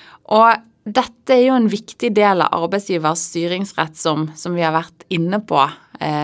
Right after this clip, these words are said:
dette med styringsrett har vi vært inne på i flere tidligere episoder. Eh, og i denne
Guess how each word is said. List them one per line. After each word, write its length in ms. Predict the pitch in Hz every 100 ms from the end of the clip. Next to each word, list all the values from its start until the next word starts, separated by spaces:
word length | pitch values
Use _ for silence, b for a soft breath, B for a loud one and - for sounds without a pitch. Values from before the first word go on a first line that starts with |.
| 160
dette 120 | 156
med 120 | 196
styringsrett 500 | - 175 208 277 285
har 80 | 240
vi 60 | 196
vært 120 | 175
inne 100 | 180
på 140 | 185 170
i 80 | 170
flere 380 | 196 175 151 151 _
tidligere 460 | - 190 156 151 151
episoder. 640 | 151 143 147 156 104 - - b b b b b b b
Eh, 400 | - 196 190 190 - _ _ _ 190
og 200 | 208 202 -
i 160 | 220
denne 640 | 196 196 214 220 226 233